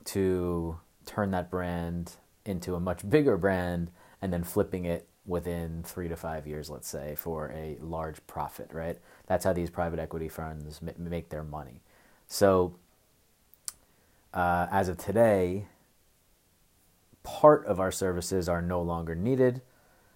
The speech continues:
as they are going to be hiring someone internal for, internally for that, that role. Now, you know, eh, the, the obvious reaction to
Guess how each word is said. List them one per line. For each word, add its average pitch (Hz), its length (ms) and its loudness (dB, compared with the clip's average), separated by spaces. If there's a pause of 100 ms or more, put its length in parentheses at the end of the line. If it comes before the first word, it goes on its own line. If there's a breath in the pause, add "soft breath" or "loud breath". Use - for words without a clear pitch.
(220 soft breath)
as 90 220 4
they 87 160 2
are 82 160 2
going 85 320 -2
to - 80 -6
be 85 220 -2
hiring 82 520 -4
someone 80 420 -8
internal 82 580 -8
for, 85 280 -8
internally 90 560 -2
for 82 220 -6
that, 78 360 -4
that 80 220 -2
role. 80 460 -6 (560 soft breath)
Now, 98 480 4 (1800)
you 120 100 0
know, 95 300 4
eh, 101 160 2
the, 95 420 4
the 92 260 0 (140)
obvious 110 500 4
reaction 87 640 -2
to 85 520 -4